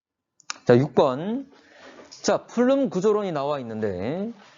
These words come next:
자, 플룸 구조론은 초대륙 분리를 설명할 수 있다. 자, 대륙이 분리된단 말은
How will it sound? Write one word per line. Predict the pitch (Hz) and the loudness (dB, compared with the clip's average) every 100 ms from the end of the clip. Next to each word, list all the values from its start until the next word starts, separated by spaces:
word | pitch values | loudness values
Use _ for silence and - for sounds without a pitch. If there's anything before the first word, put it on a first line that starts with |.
| - - - | -20 -16 -6
자, | 170 | -6
플룸 | - 233 262 | -4 -2 0
구조론은 | 254 233 240 233 220 175 - | 0 0 0 0 0 -2 -6
초대륙 | - 247 226 226 233 _ | -2 0 0 0 -2 _
분리를 | - 220 226 214 214 | -4 0 2 2 0
설명할 | - 196 196 180 | -2 -4 -2 -2
수 | 160 | -2
있다. | 156 98 - - | -4 -6 -8 -14
자, | - 143 127 226 262 - - - | -6 -2 -2 -4 -8 -16 -20 -14
대륙이 | - 185 233 202 | -4 -2 -2 -4
분리된단 | - 254 233 220 | -2 0 0 -2
말은 | 202 202 208 | -4 -4 -4